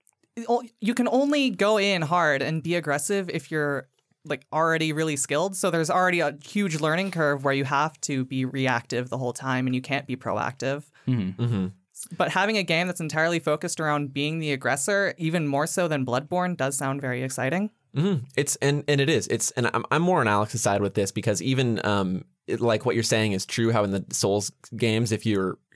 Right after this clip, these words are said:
Speaker 3: good, you can control the pace of the fight. But Sekiro actually introduced, um,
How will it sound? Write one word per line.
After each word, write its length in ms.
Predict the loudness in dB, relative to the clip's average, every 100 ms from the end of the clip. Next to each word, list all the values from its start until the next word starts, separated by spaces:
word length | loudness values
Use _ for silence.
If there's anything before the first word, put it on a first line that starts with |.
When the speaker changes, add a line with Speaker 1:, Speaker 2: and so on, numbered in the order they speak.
| 0
Speaker 3:
good, 320 | 2 4 2
you 100 | -2
can 240 | -2 -4
control 320 | -2 -2 0 0
the 80 |
pace 240 | 0 0 0
of 60 | -2
the 80 |
fight. 280 | 0 0 0 _ _ _ _ -2
But 280 | 0 0 _ _ _ _
Sekiro 380 | -4 -2 2 2
actually 320 | 2 0 0 0
introduced, 560 | 2 2 2 0 -2
um, 340 | 0 0 0